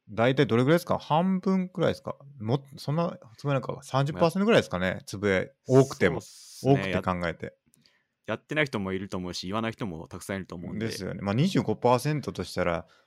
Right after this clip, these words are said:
Speaker 1: まあ、
Speaker 2: はい。
Speaker 1: この四倍近くが合格したと言っても過言ではないですかね。
Speaker 2: はい。
Speaker 1: つまり、
Speaker 2: で、そ-
Speaker 1: 二万四千人ぐらいですかね。
Speaker 2: はい。
Speaker 1: はいはいはい。
Speaker 2: に計算上はなるんですけど、
Speaker 1: はい。
Speaker 2: 実際は、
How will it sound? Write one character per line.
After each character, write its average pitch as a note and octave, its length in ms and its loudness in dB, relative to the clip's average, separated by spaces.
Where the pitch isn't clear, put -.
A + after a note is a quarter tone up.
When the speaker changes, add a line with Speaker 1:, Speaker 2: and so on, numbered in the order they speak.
Speaker 1:
ま B2 100 -8
あ、 - 20 -8
Speaker 2:
は - 60 -8
い。 - 40 0
Speaker 1:
こ E3+ 60 6
の E3+ 100 4
四 F#3+ 300 6
倍 F#3+ 240 6
近 D#3 240 2
く G#2 180 -8
が B2 140 4
合 A2+ 180 2
格 A2 220 0
し - 80 -12
た G#2 100 -2
と - 60 -18
言 F2 100 -6
っ - 20 -12
て - 120 -10
も D#2+ 100 -8
過 F2+ 160 -4
言 F2+ 140 -4
で F#2 60 0
は F2+ 60 0
な D#2+ 80 -8
い D#2 60 -10
で D#2+ 60 -16
す - 80 -20
か F2+ 80 -6
ね。 A#2 200 -6
Speaker 2:
は E2+ 220 -12
い。 - 120 -16
Speaker 1:
つ - 120 -12
ま A#2 200 0
り、 G2 60 -4
Speaker 2:
で、 B2 200 -2
そ- - 60 -20
Speaker 1:
二 A2+ 160 -6
万 B2+ 380 -2
四 A#2 260 -6
千 A#2 320 -6
人 A2 140 -6
ぐ G#2+ 80 -4
ら F2+ 60 -2
い - 20 -4
で - 40 -8
す - 60 -20
か - 80 -10
ね。 - 220 -10
Speaker 2:
は - 220 -12
い。 - 180 -16
Speaker 1:
は F2 160 -8
い - 20 -8
は D#2+ 60 -12
い D#2+ 40 -14
は E2+ 80 -12
い。 E2+ 40 -12
Speaker 2:
に G#2 100 -10
計 B2 220 -4
算 B2 240 -4
上 A#2+ 160 -6
は A#2+ 80 -2
な B2+ 100 -6
る A2+ 80 -8
ん F2+ 40 -8
で E2+ 40 -10
す - 80 -20
け F2 100 -14
ど、 F#2+ 440 -6
Speaker 1:
は F2 260 -6
い。 F2 80 -14
Speaker 2:
実 B2+ 400 -8
際 D#3 40 -4
は、 D3 420 0